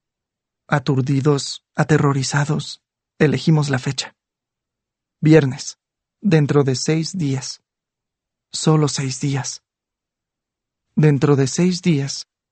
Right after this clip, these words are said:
quizás empiece mi vida de verdad. Es una locura. Y la mayor locura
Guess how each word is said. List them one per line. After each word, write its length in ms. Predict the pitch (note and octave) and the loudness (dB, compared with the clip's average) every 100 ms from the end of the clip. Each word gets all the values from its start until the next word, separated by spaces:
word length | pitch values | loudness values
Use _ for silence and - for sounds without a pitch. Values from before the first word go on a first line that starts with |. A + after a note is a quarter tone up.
| _ _ | _ _
quizás 380 | D#3 C3+ E3+ F3+ | -2 0 0 2
empiece 480 | E3 E3+ D#3 D#3+ D3 | 0 0 0 0 0
mi 180 | C3+ | 0
vida 360 | C3 D#3+ E3+ D#3 | 0 0 2 0
de 120 | C#3+ | 0
verdad. 360 | C#3 C3 C#3+ D3+ - _ _ _ _ _ _ _ _ _ _ _ | 0 -2 -4 -6 -8 _ _ _ _ _ _ _ _ _ _ _
Es 220 | D3 - | -4 -2
una 160 | C#3 C3+ | -4 -4
locura. 480 | C3+ - C#3+ B2+ _ _ _ _ _ _ _ _ | -6 -4 -6 -6 _ _ _ _ _ _ _ _
Y 80 | D#3+ | 0
la 100 | C#3+ | 2
mayor 360 | C#3 C3+ D#3 E3 | 2 2 2 2
locura 540 | D#3+ - C3+ B2+ - | 0 0 -2 -2 -8